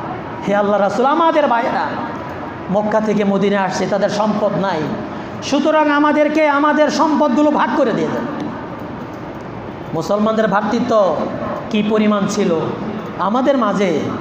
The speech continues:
বর্তমান সময়ের কথা দু একটা কথা বলা দরকার। কোনো ভ্রাতৃত্বের বন্ধন কি আছে?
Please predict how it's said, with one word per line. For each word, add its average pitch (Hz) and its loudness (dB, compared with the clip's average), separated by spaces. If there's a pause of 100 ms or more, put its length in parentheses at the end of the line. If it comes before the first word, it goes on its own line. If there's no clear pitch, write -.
(460)
বর্তমান 220 2
সময়ের 202 0
কথা 196 0
দু 160 0
একটা 180 0
কথা 170 -2
বলা 185 2
দরকার। 220 2 (600)
কোনো 247 2
ভ্রাতৃত্বের 226 0
বন্ধন 196 2
কি 220 2
আছে? 196 0